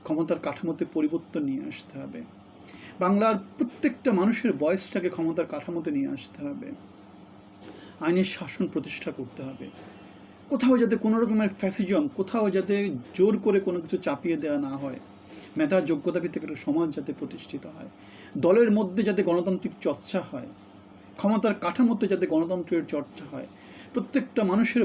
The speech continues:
ভয়েস যাতে বাংলার ক্ষমতা কাঠামোতে ফুটে ওঠে, বাংলাদেশে যাতে মেধা যোগ্যতার একটা ক্রমবর্ধমান ধারা ধীরে ধীরে বিকশিত হয়,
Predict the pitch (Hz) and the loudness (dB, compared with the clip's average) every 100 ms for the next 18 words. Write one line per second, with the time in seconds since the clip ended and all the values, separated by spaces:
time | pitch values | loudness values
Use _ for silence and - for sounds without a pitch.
0 | 143 160 214 185 - 180 165 151 160 156 | 4 4 4 4 2 0 0 2 2 0
1 | - 170 165 165 156 156 147 - - 196 | -2 -4 -2 -4 -4 -4 -4 -6 -4 0
2 | 185 147 - - - - - - - - | 2 2 -2 -14 -18 -20 -20 -20 -18 -10
3 | - 185 190 190 190 175 170 170 143 147 | 0 2 4 4 2 0 0 0 2 2
4 | 156 190 180 131 147 131 - 165 165 156 | 4 4 4 2 -2 -2 -4 -2 2 2
5 | 151 - - 160 - - 165 120 113 - | 0 -6 -16 -16 -16 -4 -4 -4 -10 -20
6 | - - - - - - - - - - | -20 -20 -20 -20 -20 -20 -20 -20 -20 -20
7 | - - - - - 196 196 196 170 180 | -20 -20 -20 -20 -2 2 4 4 2 0
8 | - 190 196 131 - 175 175 156 156 147 | 2 2 2 -2 0 2 2 2 0 0
9 | 151 131 120 220 - 190 151 135 | 0 -2 0 0 0 -6 -8 -10